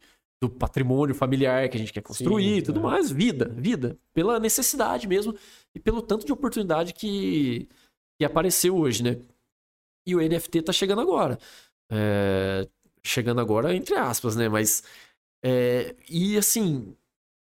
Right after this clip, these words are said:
Speaker 1: da mesma forma que ele chegou, tudo bombando, tudo subindo, a gente tem visto o negócio agora dar algumas patinadas aí,
Speaker 2: Aham.
Speaker 1: umas despencada. É, por outro lado, criptomoeda, acho que já bem mais estabelecido.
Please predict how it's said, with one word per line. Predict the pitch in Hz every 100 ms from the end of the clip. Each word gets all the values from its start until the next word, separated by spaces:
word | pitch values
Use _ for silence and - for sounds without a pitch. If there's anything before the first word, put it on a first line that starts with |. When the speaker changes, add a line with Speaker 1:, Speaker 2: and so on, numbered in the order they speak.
| -
Speaker 1:
da | 139
mesma | 151 208 285
forma | - 202
que | 202
ele | 185
chegou, | - 190 143 151 214 214 202 185
tudo | 220 208
bombando, | 175 196 190 175 202 202 196
tudo | 214 202
subindo, | - 156 202 208
a |
gente | 196 202
tem | - 190
visto | 156 190 - 185
o |
negócio | 170 160 165 160
agora | 156 147 - - - - _ -
dar | 143
algumas | 151 160 151
patinadas | - 143 - 147 147 165 156 147 139
aí, | 135 160
Speaker 2:
Aham. | 170 160
Speaker 1:
umas | 147 139 123 - -
despencada. | 123 139 - 165 143 135 156 160 165 151 143 131 - - - -
É, | 131 127 123 120
por | 160 165
outro | 165
lado, | 156 165 143
criptomoeda, | - 156 - 135 135 143 143
acho | 135
que | 131
já | 143
bem | 139 110 151
mais | 147 139
estabelecido. | - 123 123 110 - 151 170 143